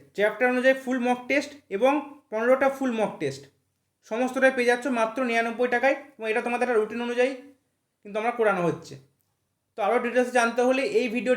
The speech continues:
ডেসক্রিপশনে আমাদের Telegram গ্রুপের লিংক এবং WhatsApp গ্রুপের লিংক দেওয়া থাকবে, তোমরা সেখানে জয়েন হয়ে যাও, তাহলে ডিটেলস জানতে পারবে। তাছাড়াও যদি কারো কোনো প্রবলেম থেকে থাকে, তোমরা আমাকে এই নাম্বারে একটু কল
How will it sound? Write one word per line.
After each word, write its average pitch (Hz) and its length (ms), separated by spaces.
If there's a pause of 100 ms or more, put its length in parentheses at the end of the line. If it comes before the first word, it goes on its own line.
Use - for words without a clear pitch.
ডেসক্রিপশনে 247 600
আমাদের 226 240
Telegram 220 420
গ্রুপের 240 300
লিংক 247 180
এবং 233 100 (100)
WhatsApp 214 360
গ্রুপের 226 300
লিংক 226 100 (100)
দেওয়া 214 200
থাকবে, 226 220 (340)
তোমরা 208 280
সেখানে 220 240 (420)
জয়েন 214 240
হয়ে 240 160
যাও, 262 100 (260)
তাহলে 208 300
ডিটেলস 226 320
জানতে 233 260
পারবে। 247 220 (280)
তাছাড়াও 233 460
যদি 247 180
কারো 226 200
কোনো 247 180
প্রবলেম 240 260 (100)
থেকে 214 160
থাকে, 247 200 (280)
তোমরা 214 240
আমাকে 226 200 (200)
এই 233 140
নাম্বারে 226 240
একটু 226 180
কল 190 100